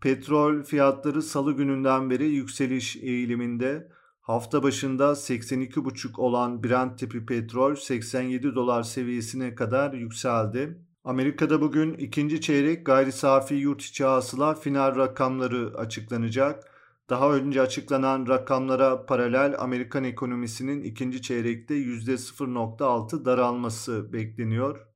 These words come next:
Borsa İstanbul tarafında ise dün satıcılı kapanış yaşandı. Biz yüz endeksi günü yüzde iki nokta sıfır yedi düşüşle tamamladı.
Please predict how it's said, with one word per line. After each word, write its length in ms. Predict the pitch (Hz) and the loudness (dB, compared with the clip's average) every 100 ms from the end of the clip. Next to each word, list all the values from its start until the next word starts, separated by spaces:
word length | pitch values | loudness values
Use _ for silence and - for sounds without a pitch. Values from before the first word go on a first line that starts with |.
| _ | _
Borsa 300 | 123 123 113 | 2 2 2
İstanbul 420 | 139 - 160 160 160 | -2 2 4 4 2
tarafında 540 | 165 156 160 170 185 | 2 2 0 -2 0
ise 320 | 165 175 160 | 0 0 0
dün 220 | 160 156 | 2 0
satıcılı 720 | 151 156 147 139 151 147 147 - | 0 -2 -2 0 2 2 0 0
kapanış 560 | 143 - 139 139 - | -2 0 -2 -2 -2
yaşandı. 760 | 135 113 139 123 120 123 147 147 | -2 0 0 0 0 -2 -2 -2
Biz 240 | 131 117 - | -6 -8 -6
yüz 120 | 123 | 0
endeksi 640 | 131 127 123 117 113 143 | 2 2 0 -4 -6 -8
günü 200 | 117 127 | -4 -2
yüzde 400 | 135 127 117 120 | -2 -4 -4 -2
iki 220 | 117 117 131 | -4 -2 -2
nokta 360 | 120 - 156 | -4 -4 -6
sıfır 340 | 139 - 120 120 | -6 -10 -8 -6
yedi 380 | 120 127 135 | -2 -2 -2
düşüşle 720 | - - 135 110 - 113 98 - | -6 -8 -6 -6 -4 -4 -4 -6
tamamladı. 800 | 127 117 113 117 110 135 156 | -4 -2 -2 -2 -4 -4 -6